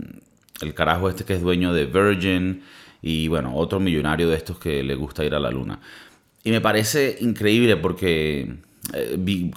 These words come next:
vi esta vaina y me entró otra vez la fiebre de ver cosas del espacio. Y me puse a ver películas y documentales del espacio de cuando fueron a la luna la primera vez. Y me parece que es una vaina fascinante, increíble.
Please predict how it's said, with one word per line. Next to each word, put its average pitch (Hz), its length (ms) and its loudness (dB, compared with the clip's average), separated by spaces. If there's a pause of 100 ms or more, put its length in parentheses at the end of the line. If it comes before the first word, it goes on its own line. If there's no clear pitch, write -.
(100)
vi 101 200 4
esta 117 220 2
vaina 127 460 4
y 110 100 0
me 98 120 2
entró 92 200 2
otra 104 300 2
vez 107 420 2
la 90 160 2
fiebre 104 440 2
de 95 180 4
ver 82 380 0 (480)
cosas 110 480 0
del 98 160 2
espacio. 104 540 -2
Y - 20 -2
me 85 100 0
puse 82 200 -4
a 92 40 2
ver 95 180 4
películas 92 720 0
y 82 60 0
documentales 80 680 0
del 95 120 2
espacio 92 500 2
de 85 80 2
cuando 73 240 -2
fueron 82 300 0
a 92 60 2
la 76 120 0
luna 92 280 2
la 87 120 2
primera 78 360 -2
vez. 92 280 0 (460)
Y 82 60 -6
me 90 100 0
parece 92 340 -2
que - 80 -6
es 123 60 -2
una 131 200 0
vaina 117 480 0
fascinante, 104 880 0
increíble. 98 840 0